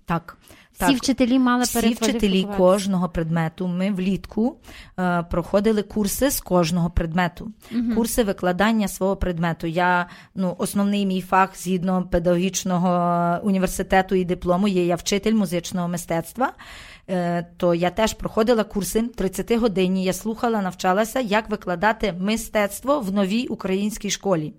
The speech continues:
Speaker 2: Мгм.
Speaker 1: І так само проходили ми курси, як викладати предмет
Speaker 2: Основи.
Speaker 1: основи християнської етики. Але от тут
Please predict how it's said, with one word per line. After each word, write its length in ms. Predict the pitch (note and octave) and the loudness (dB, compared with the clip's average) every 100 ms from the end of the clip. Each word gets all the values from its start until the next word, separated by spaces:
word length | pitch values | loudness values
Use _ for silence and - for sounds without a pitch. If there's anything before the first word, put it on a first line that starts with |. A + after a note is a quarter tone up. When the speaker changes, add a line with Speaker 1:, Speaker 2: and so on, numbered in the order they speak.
| - - | -10 -4
Speaker 2:
Мгм. 320 | A#3+ A3 G#3+ | -2 -2 -4
Speaker 1:
І 60 | A3+ | -4
так 200 | G3 - | -4 0
само 280 | G#3 D4+ | 0 2
проходили 540 | - A3 - G#3+ G3+ G3 | 0 -2 0 2 2 2
ми 140 | F#3 | 0
курси, 520 | F#3 A#3+ F#3+ - C4 - - | 0 2 2 2 2 0 -8
як 300 | F#3+ G#3+ G#3+ | -2 -2 0
викладати 600 | G3 G3 F3+ F3+ A3+ A3+ G#3+ | -4 0 0 4 4 2 -2
предмет 500 | F#3 E3 F3+ G#3+ A#3 - - _ _ _ _ | 0 0 2 2 0 -8 -20 _ _ _ _
Speaker 2:
Основи. 400 | B3+ - A#3 G3 | -10 -4 -2 0
Speaker 1:
основи 320 | A#3 G#3+ G#3+ G#3 | 0 4 4 4
християнської 580 | G#3 - G#3 G3+ G3+ | -2 0 0 0 0
етики. 300 | F3+ F3+ F3 - | 0 -2 -4 0
Але 180 | F3+ | 2
от 200 | E3+ F3 | 2 0
тут 320 | - E4+ - | 2 2 2